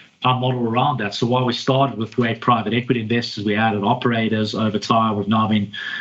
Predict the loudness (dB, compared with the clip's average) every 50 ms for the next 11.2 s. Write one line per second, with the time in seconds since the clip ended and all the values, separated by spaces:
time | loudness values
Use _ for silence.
0 | -10 -2 2 2 2 2 2 0 0 0 0 0 -2 -2 -2 -2 0 0 -2 -2
1 | -4 -6 -4 -2 0 0 2 2 2 2 0 -4 -4 -2 0 2 4 4 4 4
2 | 4 4 2 0 0 -2 -4 -8 -4 0 0 0 2 0 -4 -4 -2 -2 -2 -2
3 | -2 -2 -2 -2 -4 -4 -2 0 0 0 0 -2 -6 -10 -6 -2 0 0 0 -2
4 | -2 -2 0 0 0 0 2 2 4 2 4 2 -2 -2 0 0 0 0 -2 -4
5 | -8 -18 -18 -18 -16 -18 -16 -4 0 2 2 2 2 2 0 0 0 0 2 2
6 | 2 2 2 2 0 2 2 2 2 2 2 2 2 2 0 2 0 0 0 0
7 | 0 0 0 0 0 -2 -2 -4 -6 -10 -4 0 2 2 4 4 2 2 4 4
8 | 4 4 4 4 4 4 2 0 -4 -10 -14 -14 -16 -16 -20 -6 _ -2 -2 0
9 | 0 -2 0 0 0 -2 -2 -2 0 2 2 0 0 0 0 -2 -2 -2 -4 -4
10 | -4 -4 -2 -2 0 0 0 0 0 0 0 0 0 -2 -2 -2 -2 0 0 0
11 | 0 2 0 -2